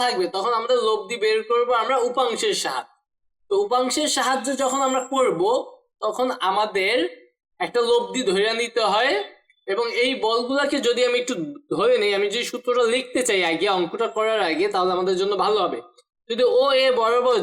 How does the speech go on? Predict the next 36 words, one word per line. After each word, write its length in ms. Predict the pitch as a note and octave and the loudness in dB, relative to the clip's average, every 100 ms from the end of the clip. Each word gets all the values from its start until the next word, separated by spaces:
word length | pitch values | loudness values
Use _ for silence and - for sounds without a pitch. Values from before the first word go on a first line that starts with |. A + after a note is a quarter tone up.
| D#3+ | 2
যে 80 | G#3+ F3+ | 2 2
বল, 180 | F#3 E3+ A#3 - | 2 2 0 -2
সেটা 240 | G#3+ G#3+ A3+ F#3 A3+ | -4 -2 -2 0 2
বল 180 | A#3+ A#3 G#3 | 2 2 2
বা 120 | G#3 G3 D#3+ - | 2 2 0 -2
গতিবেগ 340 | G#3 A#3 G3+ F3 E3+ | -2 0 0 0 2
যেটাই 240 | G#3 G3 E3 | 2 2 2
হোক, 120 | G3+ - _ _ | 0 -6 _ _
সেটাকে 240 | - A3 A3+ | -4 0 2
আমরা 120 | A#3+ A#3+ | 0 -2
পি 80 | A#3 | -2
বললাম, 420 | A3 G#3+ G#3+ A#3+ - - - _ - | 2 4 4 2 0 -6 -16 _ -4
এটাকে 260 | E3+ G3 G#3 | -2 0 0
আমরা 120 | G#3+ G3+ | -2 -4
কিউ 160 | A#3 A#3 A3 | -4 0 2
বললাম, 340 | A3+ A3+ - F3 - - _ D#3+ | 2 2 2 0 -6 -16 _ -4
এটাকে 260 | D#3+ G3+ A#3 - G3 | -2 -2 -2 -2 0
আর 80 | F#3+ C#3+ | 0 -2
বললাম। 240 | A#2 G2+ _ - | -6 -12 _ -6
আমরা 160 | G#3+ G#3 A3+ | -2 -2 0
এই 80 | C4+ C#4 | -2 -2
চিত্রের 420 | C4+ - D4 C4 F#3+ | -6 -4 -2 -2 0
জন্য 180 | E3 D3 - _ _ _ _ | -2 -4 -14 _ _ _ _
আবার 220 | C#3+ G#3 G#3+ - | -2 0 -2 -4
ধরে 200 | D#3+ A#3 C#4 | -2 0 0
নিব 200 | B3+ F#3+ A#3+ - - - _ _ | 0 2 2 -2 -8 -20 _ _
এই, 200 | G3+ A3 A#3+ A#3 - _ _ _ - | -2 0 0 -4 -6 _ _ _ -6
এই 120 | G#3 | -2
জায়গায় 200 | C4 C4+ C4 | 0 0 2
তো 40 | |
আমাদের 180 | C4 B3+ | 2 2
একশো 200 | A#3 - A#3+ | 0 0 -2
বিশ 120 | A#3+ G3 | 0 0
ডিগ্রি 200 | G#3 G3 F#3 | -2 -2 0
করে 160 | F#3+ E3 | 2 2
আছে। 180 | - - | -2 -6